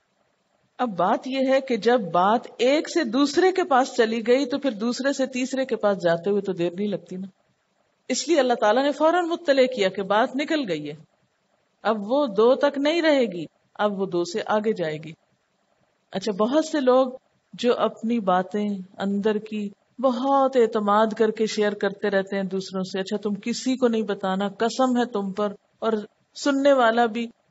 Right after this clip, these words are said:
مزے کی خاطر قسمیں کھا لیتا ہے اور پھر بھول جاتا ہے، قسم توڑ بیٹھتا ہے اور کفارہ بھی کبھی نہیں دیتا۔ یعنی بہت دفعہ ایسا ہوتا ہے، لوگ قسم ڈالتے ہیں، ہم کہتے ہیں، "ہاں ٹھیک ہے، بالکل بے فکر رہو۔" اس وقت قسم کھا لی اور کچھ عرصے کے بعد بھول گئے اور بات آگے کر دی۔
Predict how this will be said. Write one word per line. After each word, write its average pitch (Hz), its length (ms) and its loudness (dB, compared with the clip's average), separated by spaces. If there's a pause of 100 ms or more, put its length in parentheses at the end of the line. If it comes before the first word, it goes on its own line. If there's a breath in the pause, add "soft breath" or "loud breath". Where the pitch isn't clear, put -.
(160)
مزے 226 280 2
کی 254 140 -10
خاطر 226 420 0
قسمیں 233 300 0
کھا 226 200 0
لیتا 202 300 -4 (100)
ہے 208 80 -4 (440)
اور 208 120 0
پھر 214 160 0
بھول 233 280 2
جاتا 196 400 2
ہے، 190 120 -4
قسم 202 320 -6
توڑ 202 260 4
بیٹھتا 185 420 -2
ہے 190 60 -4
اور 185 120 0
کفارہ 196 460 2
بھی 214 120 -4
کبھی 202 220 -2
نہیں 196 120 -4
دیتا۔ 185 300 -4 (640)
یعنی 180 160 -8
بہت 190 260 0
دفعہ 349 200 0
ایسا 196 220 -2
ہوتا 156 180 -8
ہے، 160 60 -8
لوگ 190 220 2
قسم 240 280 0
ڈالتے 233 300 2
ہیں، 254 40 0
ہم 240 40 -4
کہتے 247 200 -4
ہیں، 277 80 -6
"ہاں 277 120 0
ٹھیک 285 200 -2
ہے، 277 40 0
بالکل 277 340 0
بے 220 300 0
فکر 160 180 -10
رہو۔" 165 100 -16 (800)
اس 226 160 -4
وقت 247 100 -2
قسم 247 240 0
کھا 269 180 2
لی 277 140 -4 (400)
اور 180 120 -14
کچھ 202 220 -2
عرصے 202 200 -4
کے 202 100 -4
بعد 185 140 0
بھول 214 340 -2
گئے 320 100 -6 (220)
اور 175 120 -10
بات 175 280 0
آگے 160 220 -2
کر 214 160 -4
دی۔ 226 140 -8